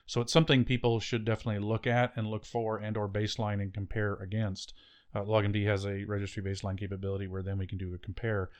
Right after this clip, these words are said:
And so, uh, there was mention about, um, a, a timestamp kind of entry that occurs when there's some W M I persistence.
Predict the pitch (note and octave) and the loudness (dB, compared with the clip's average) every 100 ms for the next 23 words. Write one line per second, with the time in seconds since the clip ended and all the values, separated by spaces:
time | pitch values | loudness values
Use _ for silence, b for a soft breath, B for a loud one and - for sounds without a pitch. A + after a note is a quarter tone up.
0 | b b b b - G#2+ G#2 A#2 A2 G#2 | b b b b -4 -2 2 2 4 2
1 | G#2+ G#2+ G2+ G2+ A#2 A#2+ G#2+ B2 A#2 A2+ | 0 -4 -4 -6 -10 -10 -2 0 2 2
2 | G#2+ G#2 G2+ - - A2 G2+ F#2+ F#2+ G2 | 2 2 0 -2 -8 -6 -6 -6 -6 -8
3 | G#2 G#2 - G#2 G2 F#2+ - - A#2+ A#2 | -8 -10 -8 -8 -8 -8 -4 2 4 4
4 | - A2+ G2+ - - G#2+ G2+ G2+ G2 A2+ | 2 0 -2 -4 -2 0 2 0 -2 -2
5 | G#2+ - G#2 G#2 G#2 F#2 A2+ G#2 G2+ G2+ | -2 0 -2 -2 -4 -2 -2 0 -2 -2
6 | G2 F#2+ - G2 G#2 G2+ F#2+ F#2+ F#2 A#2 | -4 -4 -4 -4 -2 -2 -2 -4 -4 -4
7 | G#2 G2+ F#2 | -4 -4 -6